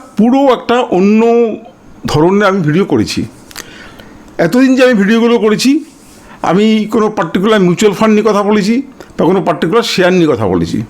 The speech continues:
কিন্তু আজকে কিন্তু আমি কোনো পার্টিকুলার শেয়ার বা মিউচুয়াল ফান্ড নিয়ে কথা বলবো না। তার কারণটা কি? কারণ আমরা এখন যে সিচুয়েশনের মধ্যে দিয়ে, যে অবস্থার মধ্যে দিয়ে যাচ্ছি, এইখানে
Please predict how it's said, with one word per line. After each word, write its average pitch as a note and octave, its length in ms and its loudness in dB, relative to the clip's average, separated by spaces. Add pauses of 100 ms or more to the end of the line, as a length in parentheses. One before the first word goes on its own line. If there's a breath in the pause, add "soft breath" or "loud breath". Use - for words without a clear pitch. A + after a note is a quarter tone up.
(560 loud breath)
কিন্তু G#3 160 0
আজকে C4 380 0
কিন্তু C4+ 240 2
আমি A#3+ 140 2
কোনো A#3+ 160 0
পার্টিকুলার F#3+ 500 -2
শেয়ার F#3+ 380 0
বা G#3+ 140 0
মিউচুয়াল E3+ 280 0
ফান্ড E3+ 160 -2
নিয়ে G#3+ 120 0
কথা F3+ 200 -2
বলবো C#3+ 340 0
না। C#3 420 0 (800 loud breath)
তার F#3 100 -2
কারণটা G#3 380 2
কি? C#4 220 0 (340 loud breath)
কারণ A#3 200 2
আমরা G#3 400 2
এখন A#3 280 0
যে A3+ 340 0
সিচুয়েশনের A#3 580 0
মধ্যে F3+ 240 0
দিয়ে, B2+ 200 2
যে D3+ 140 0
অবস্থার G#3+ 420 0
মধ্যে A#3+ 180 0
দিয়ে G#3+ 140 0
যাচ্ছি, G3 420 -2 (380 loud breath)
এইখানে A3 500 2